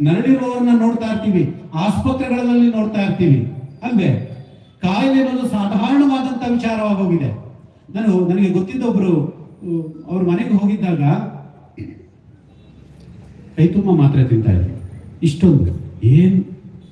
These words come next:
ಫಾದರ್ ಒಬ್ರು, ಹ್ಮ್, ಅವ್ರು ಇಲ್ಲ, ಈಗ ತೀರ್ಕೊಂಡು. "ಏನ್ ಫಾದರ್ ಇಷ್ಟೊಂದು ಮಾತ್ರೆ?"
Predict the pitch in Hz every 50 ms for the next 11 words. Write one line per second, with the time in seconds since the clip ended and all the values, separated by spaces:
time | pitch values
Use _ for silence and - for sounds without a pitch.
0 | - - - 117 123 127 123 113 104 - - 85 87 - - - 98 110 160 185
1 | 175 - - - - - - - 113 107 104 104 101 101 104 107 101 92 92 92
2 | - - 104 - - - 98 90 85 - - - - - - - - 123 147 196
3 | 202 208 208 208 208 202 196 - 202 220 220 214 208 190 185 185 175 185 190 180
4 | 185 - - -